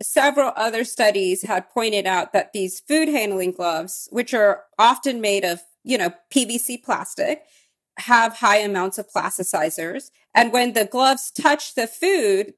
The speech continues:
the plasticizer chemicals can actually migrate out of the gloves into the food, especially if that food is hot. And generally, we did find a pattern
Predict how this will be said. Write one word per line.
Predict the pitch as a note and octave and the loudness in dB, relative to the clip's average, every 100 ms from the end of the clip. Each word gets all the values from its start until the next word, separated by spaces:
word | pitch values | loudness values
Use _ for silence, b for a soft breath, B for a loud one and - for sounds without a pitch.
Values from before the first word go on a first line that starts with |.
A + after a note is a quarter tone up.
| A#3+ | -2
the | |
plasticizer | A3 A#3+ A#3+ C4 - A3+ A3 G3 | 2 2 2 -2 -2 -2 -2 -4
chemicals | C4 A3 A3 F#3 - | -2 -4 -2 -4 -2
can | B3 G3 | -6 -2
actually | G#3 A3 - G#3 | 0 0 -2 -4
migrate | F#3+ G3 G3+ G#3 F#3+ | -2 -2 0 -2 -2
out | F3+ G#3+ A#3 | 0 0 0
of | G3 | -4
the | |
gloves | G3 E3+ D#3+ D3 E3+ - - _ | -6 -4 -4 -4 -8 -14 -16 _
into | A#3 B3+ - | 2 2 0
the | F#3 F#3+ | 0 0
food, | - G#3 D#3+ - | 2 2 2 0
especially | G#3+ - C4 C4+ C#4+ | -2 0 0 0 -2
if | A#3+ | -2
that | B3 F#3 - | 0 -2 -2
food | A#3+ A3 | -8 -2
is | F#3+ - - | -2 -2 0
hot. | G3+ D4 - - - _ _ _ - | 2 2 0 -12 -18 _ _ _ 0
And | A3 G#3+ G3+ G3 | 0 0 -4 -4
generally, | D4 C#4 C#4+ C#4 B3+ | 4 4 4 2 0
we | A#3 | -2
did | G3+ B3+ B3+ | 0 2 2
find | - A#3+ A#3+ | 2 0 0
a | A3+ | -4
pattern | - B3 G#3 A3 A3 G#3+ G3+ | -2 0 2 2 -2 -4 -6